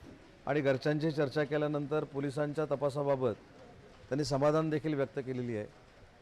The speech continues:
परंतु शेवटी साहजिक, अ, गेलेली व्यक्ती ज्या निगरूणपणानं मारहाण झाली ती परत येऊ शकत जरी नसली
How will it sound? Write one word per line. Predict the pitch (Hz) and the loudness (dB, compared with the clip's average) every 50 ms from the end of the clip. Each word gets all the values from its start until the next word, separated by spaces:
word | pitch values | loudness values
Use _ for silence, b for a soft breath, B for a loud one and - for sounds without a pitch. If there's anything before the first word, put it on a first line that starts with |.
| - - - | -20 -6 -4
परंतु | 139 147 151 151 156 | -2 -2 -2 -4 -4
शेवटी | 143 160 156 151 170 | -4 -2 -2 -2 -2
साहजिक, | - 160 143 143 147 143 151 165 165 160 - - 170 | 0 2 2 2 4 2 2 0 0 -2 -4 -4 -2
अ, | 165 151 151 143 143 131 - - - - 131 131 | 0 2 2 2 0 -2 -4 -12 -18 -12 -4 -2
गेलेली | 143 143 147 156 160 160 | 0 0 2 2 2 2
व्यक्ती | 151 156 135 - - 160 160 160 160 156 151 - - - - - - - - - - - - - - - - - | 2 0 -2 -2 -2 0 0 2 0 0 -2 -4 -10 -16 -20 -20 -20 -20 -20 -20 -20 -20 -20 -20 -20 -20 -16 -4
ज्या | - 151 147 | -2 -2 0
निगरूणपणानं | 151 143 135 131 151 165 170 151 147 156 151 156 156 156 160 | 0 0 0 0 0 0 0 0 0 2 2 2 2 2 0
मारहाण | 156 151 143 139 143 147 151 143 | 2 2 2 4 4 2 2 2
झाली | 143 139 147 143 | 2 0 0 0
ती | 139 143 | -2 -2
परत | - 139 139 143 135 | 0 0 0 0 0
येऊ | 143 143 | 0 -2
शकत | 127 147 139 - 147 | -2 -4 -4 -6 -6
जरी | 131 127 135 131 | -4 -2 -2 -2
नसली | 135 139 123 - - 131 117 | 0 -2 -2 -2 -2 -4 -4